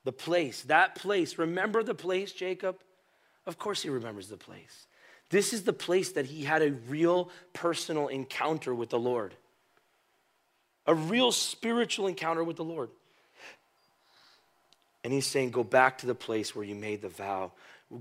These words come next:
Go back to the place where you encountered the Lord personally and spiritually. Remember where you've been, and remember what the Lord has done.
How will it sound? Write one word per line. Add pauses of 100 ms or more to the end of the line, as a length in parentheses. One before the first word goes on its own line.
Go
back
to
the
place
where
you
encountered
the
Lord (960)
personally
and
spiritually. (640)
Remember
where
you've
been, (880)
and
remember
what
the
Lord
has
done.